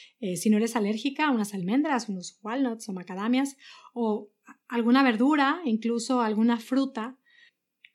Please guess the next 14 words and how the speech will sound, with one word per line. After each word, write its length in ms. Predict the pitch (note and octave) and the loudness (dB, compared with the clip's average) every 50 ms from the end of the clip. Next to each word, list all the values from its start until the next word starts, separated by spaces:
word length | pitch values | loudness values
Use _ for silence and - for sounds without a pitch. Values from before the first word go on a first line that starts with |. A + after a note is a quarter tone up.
| _ _ _ | _ _ _
Por 120 | - A#3+ | -4 -2
supuesto, 560 | A#3+ C#4 C4 - E4 E4+ F#4+ F#4 - - A4 G#4 | -2 -2 0 4 4 4 4 4 2 0 0 2
una 160 | - B3+ B3+ B3+ | 4 4 4 4
recomendación 920 | C4 B3+ A#3+ G3+ F#3+ F#3 F#3 F3+ E3+ - - C4 C4+ D4 E4+ F#4 - _ _ _ | 4 2 0 -2 -2 -2 -2 -4 -4 -2 0 2 2 0 0 -4 -10 _ _ _
es 420 | - B3+ B3+ C4 C4 - - - _ _ _ _ _ _ | -8 -6 -6 -6 -8 -10 -14 -18 _ _ _ _ _ _
comer 460 | - - D4+ C#4+ C#4+ D4 D4+ D4 - _ | -8 -2 0 0 2 0 0 -4 -8 _
conscientemente. 1080 | - E4+ F4 E4+ - - - D#4 D4+ C#4+ D4 - D4+ C#4+ C#4+ C#4+ C#4 C#4 B3 G3+ - - - - - - _ _ | -8 -6 -6 -6 -6 -6 -4 -2 -2 -2 -2 -4 -4 -2 -2 -2 -2 -4 -6 -8 -10 -12 -18 -20 -20 -20 _ _
Lo 140 | - A#3 A#3 | -6 -2 0
que 80 | C4 | 2
decidas 480 | A#3+ B3+ B3 - D4+ D#4+ F4 F4+ F4+ - | 2 2 2 2 0 -2 -2 -4 -6 -10
comer, 520 | - _ - A#3+ G#3+ G#3 G3+ A3 C4+ F#4+ G#4+ - - - - _ _ _ _ _ _ _ _ _ _ _ _ _ _ _ _ _ | -10 _ 0 0 2 2 0 -2 -6 -10 -12 -14 -18 -20 -20 _ _ _ _ _ _ _ _ _ _ _ _ _ _ _ _ _
disfrútalo, 880 | G3+ F#3+ F#3 - - _ A#3+ B3 B3+ C4 B3+ B3+ A#3 A3 - - - - | -16 -16 -16 -16 -12 _ -4 -2 -2 -2 -4 -4 -8 -12 -12 -14 -18 -20
saboréalo, 960 | _ - - - - A3+ G#3+ G#3 G#3 G#3 G#3+ A3 A3+ A#3 A#3 A3 G3 F3+ F#3 - _ - | _ -16 -10 -4 -4 -2 -2 0 -2 -2 -2 -4 -4 -4 -4 -4 -6 -6 -8 -12 _ -6
mastícalo. 840 | A3 G#3+ C4+ - - - _ - A#3+ A3 A3+ - A3+ A3+ - - | -4 -2 -2 -2 -4 -10 _ -6 -6 -6 -6 -8 -14 -16 -16 -20